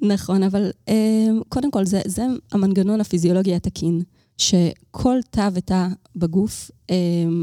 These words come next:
לא רק כמובן אצל, אה, בני האדם, אנחנו מדברים גם על בעלי חיים, הוא פשוט יודע לה-, להתחלק,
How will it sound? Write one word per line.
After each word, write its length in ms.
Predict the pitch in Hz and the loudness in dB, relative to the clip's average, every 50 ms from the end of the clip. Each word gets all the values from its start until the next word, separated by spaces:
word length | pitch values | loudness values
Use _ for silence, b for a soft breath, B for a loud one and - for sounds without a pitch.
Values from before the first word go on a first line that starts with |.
| 180 185 - _ _ _ _ - - | -4 -6 -8 _ _ _ _ -6 -2
לא 100 | 180 180 | -2 0
רק 180 | 185 196 190 - | 0 -2 -2 0
כמובן 400 | 185 170 170 170 180 180 185 185 | 0 0 0 0 0 0 -2 -2
אצל, 340 | 196 - - 190 185 202 185 | -4 -4 -4 -4 -4 -2 -2
אה, 60 | 180 - - 240 277 339 _ - 269 | -2 -2 -2 -4 -4 -6 _ -8 -4
בני 140 | 220 214 220 | -2 0 0
האדם, 380 | 220 190 190 185 190 202 220 226 | 2 0 0 0 0 -2 -2 -2
אנחנו 220 | 196 196 - - | -4 -4 -4 -4
מדברים 360 | 190 190 190 180 180 202 202 196 | -6 -4 -2 0 0 0 0 0
גם 160 | 190 190 202 | 0 0 0
על 80 | 208 190 | 0 0
בעלי 240 | 175 180 190 190 | 0 0 -2 -2
חיים, 280 | - - 208 196 233 262 - B B B B B B B B B B | -2 -2 -2 -2 -2 -2 -4 B B B B B B B B B B
הוא 100 | B 202 - | B 0 0
פשוט 400 | 220 - 262 247 _ _ - - _ _ _ _ _ _ _ _ _ _ - - | 0 0 0 -6 _ _ -20 -20 _ _ _ _ _ _ _ _ _ _ -2 2
יודע 340 | 202 185 170 185 190 196 185 | 2 2 2 2 0 0 0
לה-, 140 | 175 190 - - _ - | 0 -2 -4 -6 _ -6
להתחלק, 680 | 180 170 170 - - - - 175 170 180 233 - - | -4 -2 -2 -2 -4 -4 -2 0 0 0 -2 -2 -6